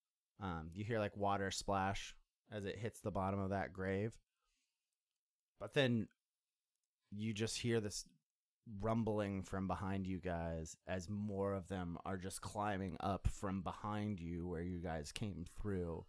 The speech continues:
and they're just starting to run breakneck down the same line that you guys are on. Oop, sorry. I'm so into this! <laughs> They're just, so, and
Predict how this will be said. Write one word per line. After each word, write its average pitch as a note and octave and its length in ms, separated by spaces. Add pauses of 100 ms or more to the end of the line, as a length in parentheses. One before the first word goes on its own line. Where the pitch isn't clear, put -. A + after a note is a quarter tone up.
(340)
and G2+ 140
they're F#2+ 80
just F#2 200
starting F#2+ 380
to G#2 120 (140)
run F#2+ 440 (340)
breakneck G2+ 840
down F#2+ 300
the F2+ 80
same G2 520 (160)
line F#2+ 440
that F2 180
you F#2+ 280
guys F2 320
are - 200
on. - 180 (260)
Oop, - 120 (160)
sorry. C#2+ 280 (1300)
I'm G3 100
so F4 320
into C#4+ 200
this! - 560
<laughs> D#3 1000 (720)
They're D3+ 140
just, D3+ 300 (180)
so, A#2+ 420
and A#2+ 260